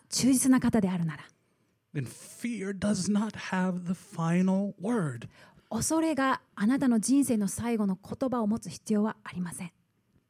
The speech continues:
Speaker 2: Perfect love, God's love, casts out fear, including the fear of never being good enough.
Speaker 1: うん。神様の完全な愛、これらはすべての恐れを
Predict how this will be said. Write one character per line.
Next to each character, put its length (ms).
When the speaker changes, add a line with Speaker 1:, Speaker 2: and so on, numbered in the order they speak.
Speaker 2:
Perfect 580
love, 500
God's 520
love, 380
casts 800
out 360
fear, 560
including 720
the 80
fear 440
of 120
never 260
being 420
good 240
enough. 320
Speaker 1:
う 40
ん。 120
神 300
様 240
の 240
完 360
全 200
な 280
愛、 260
こ 140
れ 100
ら 60
は 120
す 240
べ 120
て 140
の 220
恐 300
れ 160
を 160